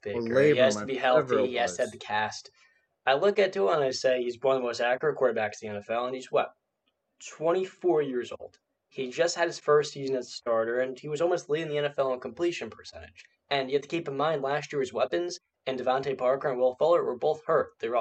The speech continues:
Speaker 2: the offensive line was absolute garbage. It was arguably the worst pass protection in the entire N F L. Now is blindsided Terron Armstead. When he stays healthy, it's a big if with him because health is kind of his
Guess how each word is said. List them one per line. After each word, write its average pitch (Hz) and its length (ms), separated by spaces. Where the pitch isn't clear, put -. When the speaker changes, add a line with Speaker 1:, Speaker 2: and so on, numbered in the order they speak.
Speaker 2:
the 156 100
offensive 156 280
line 151 240
was 120 180
absolute 156 520
garbage. 117 600
It 143 60
was 135 360
arguably 170 520
the 135 180
worst 127 420
pass 131 240
protection 117 500
in 117 60
the 120 120
entire 131 380
N 127 140
F 113 140
L. 117 280
Now 143 260
is 139 60
blindsided 117 640
Terron 110 280
Armstead. 135 520
When 120 120
he 233 200
stays 135 280
healthy, 110 420
it's 110 120
a 107 40
big 127 240
if 123 160
with 117 140
him 113 140
because 113 320
health 135 260
is 131 100
kind 117 240
of 104 80
his 110 460